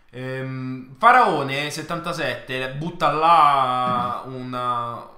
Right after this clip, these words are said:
un punto importa-, cioè, "Giorno, sentendoti parlare credo che ci siano le stesse problematiche di The Division due". Boh, io sentendoti parlare penso che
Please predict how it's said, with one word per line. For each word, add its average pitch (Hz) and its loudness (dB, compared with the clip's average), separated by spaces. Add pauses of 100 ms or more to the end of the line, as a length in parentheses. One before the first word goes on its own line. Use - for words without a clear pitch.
(300)
un 123 -12
punto 143 -10
importa-, 131 -8
cioè, 139 -4
"Giorno, 143 2
sentendoti 160 -6
parlare 156 2
credo 156 -6
che 135 -14
ci 151 -14
siano 147 -8
le 127 -8
stesse - -8
problematiche 117 -8
di 117 -12
The 113 -12
Division 117 -10
due". 107 -12
Boh, 135 -4
io 160 -4
sentendoti 135 -6
parlare 135 -4
penso 117 -12
che 117 -10